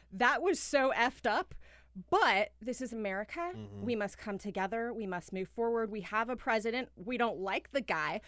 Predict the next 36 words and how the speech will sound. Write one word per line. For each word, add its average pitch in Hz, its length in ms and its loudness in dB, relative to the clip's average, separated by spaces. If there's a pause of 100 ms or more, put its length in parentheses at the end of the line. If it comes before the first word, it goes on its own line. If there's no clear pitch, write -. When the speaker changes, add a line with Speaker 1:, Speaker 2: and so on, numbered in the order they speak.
(160)
Speaker 1:
but 311 160 4
we're 311 120 0
gonna 370 240 0
try 320 260 -4
to 254 80 -4
do 240 320 -6
our 220 220 0
jobs 233 400 -2
and 214 120 -6
work 208 200 -8
with 240 200 -4
him." 160 340 -12 (440)
And 226 440 0 (280)
they 285 100 4
were 294 140 2
also 285 320 0
cowed 240 640 0 (160)
after 214 340 -2
nine 196 260 -2
eleven 190 580 -6
into 220 220 -2
Speaker 2:
Mm-hmm. 202 60 -2
Speaker 1:
doing 226 280 2
whatever 202 380 0
Republicans 196 600 -6
said. 175 360 -6 (420)
And, 277 260 -2
you 370 120 -6
know, 208 200 -2
Democrats 285 560 -2
out 247 180 -6
there 240 120 -4
in 226 80 -4
America 240 480 -4
were 190 160 -8
like, 190 240 -12